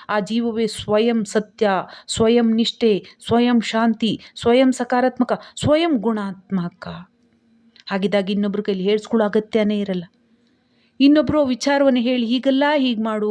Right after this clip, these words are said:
ಇಂಥದ್ದು ತಪ್ಪು, ಇಂಥದ್ದು ಸರಿ" ಎಂತಕ್ಕಂತ ಹೇಳೋ ಅಗತ್ಯನೇ ಇರ್ಲಿಲ್ಲ, ಅಗತ್ಯನೇ ಇಲ್ಲ. ಹಾಗಿದ್ದಾಗ ಯಾವ ಜೀವಗಳು ಹಾನಿಕಾರಕ ಗುಣಲಕ್ಷಣಗಳನ್ನ ಹೊಂದಿ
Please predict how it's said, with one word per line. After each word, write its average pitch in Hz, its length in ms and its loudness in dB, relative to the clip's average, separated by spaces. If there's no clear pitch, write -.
ಇಂಥದ್ದು 185 440 -4
ತಪ್ಪು, 214 360 -2
ಇಂಥದ್ದು 180 380 -2
ಸರಿ" 226 380 2
ಎಂತಕ್ಕಂತ 190 400 -2
ಹೇಳೋ 185 320 0
ಅಗತ್ಯನೇ 175 600 -4
ಇರ್ಲಿಲ್ಲ, 170 300 -8
ಅಗತ್ಯನೇ 240 640 0
ಇಲ್ಲ. 226 200 0
ಹಾಗಿದ್ದಾಗ 151 680 -6
ಯಾವ 247 340 2
ಜೀವಗಳು 233 640 -2
ಹಾನಿಕಾರಕ 220 760 -2
ಗುಣಲಕ್ಷಣಗಳನ್ನ 214 1040 0
ಹೊಂದಿ 196 420 0